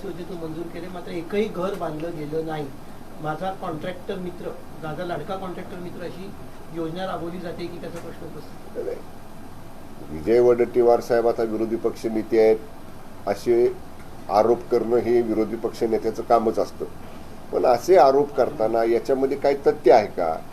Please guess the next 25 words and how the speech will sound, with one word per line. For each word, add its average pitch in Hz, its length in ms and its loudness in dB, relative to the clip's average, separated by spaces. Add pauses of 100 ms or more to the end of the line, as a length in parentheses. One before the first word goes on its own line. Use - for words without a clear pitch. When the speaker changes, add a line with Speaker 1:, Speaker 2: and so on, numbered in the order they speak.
(520)
Speaker 2:
याच्या 127 200 4
बाबतीतले 143 420 0
त्यांच्याकडे 143 420 4
काही 143 180 4
पुरावे 147 400 8
आहेत 107 180 6
का? 85 340 -2 (540)
उगाच 214 260 8
आपलं 185 280 4
काही 160 340 4
पुरावे 156 480 6
नसताना, 151 520 6
काही 147 280 4
तथ्य 147 420 4
नसताना 131 540 6 (500)
केवळ 156 300 10
सरकारवर 160 640 8
आरोप 143 380 8
करायचे 127 520 6 (280)
आणि 131 180 4
आरोप 151 460 8
करून 175 260 6
सनसनाटी 165 600 6
निर्माण 160 320 8
करायची 127 460 6